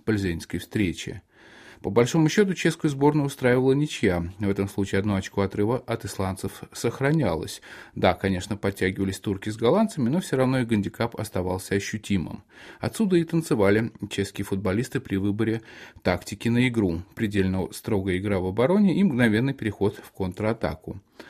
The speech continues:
Но первые минуты встречи показали, что и хозяева особо никуда не торопятся. Центр поля они чешским футболистам удивительным образом отдали без борьбы.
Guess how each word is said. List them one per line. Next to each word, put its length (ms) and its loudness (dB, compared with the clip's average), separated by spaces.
Но 140 2
первые 300 6
минуты 280 4
встречи 320 0
показали, 460 2
что 200 -2
и 40 0
хозяева 480 4
особо 300 -4
никуда 340 0
не 140 2
торопятся. 640 0
Центр 360 -2
поля 380 0
они 260 0
чешским 380 -2
футболистам 720 -4
удивительным 640 0
образом 540 -2
отдали 460 -2
без 420 -4
борьбы. 560 -2